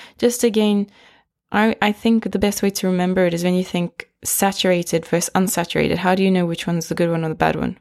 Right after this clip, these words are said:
I always think un, un means not done anything to. So it's healthier version, the cleaner version. So it's unaffected. So therefore unsaturated should be good,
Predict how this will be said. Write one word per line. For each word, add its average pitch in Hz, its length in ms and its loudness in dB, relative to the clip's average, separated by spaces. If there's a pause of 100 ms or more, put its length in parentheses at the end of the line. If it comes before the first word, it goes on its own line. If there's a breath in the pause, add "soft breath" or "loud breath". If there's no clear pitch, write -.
I - 60 -2
always 202 200 2
think 175 220 -4
un, 170 460 0
un 180 180 2
means 175 260 0
not 180 280 -2
done 170 320 -2 (140)
anything 170 480 -2
to. 160 440 0 (500 loud breath)
So 170 360 0 (100)
it's - 160 -8
healthier 170 540 0
version, 160 600 2
the - 80 -6
cleaner 165 380 -2
version. 160 320 0
So - 160 -4
it's - 240 -4
unaffected. 160 1160 -2 (420 loud breath)
So - 220 -2
therefore 165 520 -2
unsaturated 165 960 0
should - 280 -4
be - 140 -6
good, - 340 -6